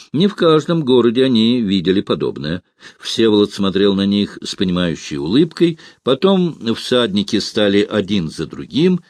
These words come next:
въезжать в ворота. Молодой большеглазый русский воин сказал другому, с широкой рыжей бородой: «Смотри, братела,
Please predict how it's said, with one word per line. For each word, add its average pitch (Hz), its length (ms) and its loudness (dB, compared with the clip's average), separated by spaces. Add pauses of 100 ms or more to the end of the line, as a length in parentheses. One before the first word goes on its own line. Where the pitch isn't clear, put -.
(100)
въезжать 73 920 -6 (160)
в 73 240 -14
ворота. 95 600 -2 (1400)
Молодой 160 580 4
большеглазый 135 920 2
русский 120 460 2
воин 175 340 2
сказал 160 440 0
другому, 120 840 2 (100)
с - 180 -12
широкой 127 520 2
рыжей 120 300 0
бородой: 82 500 -2 (260)
«Смотри, 147 460 0
братела, 147 640 -2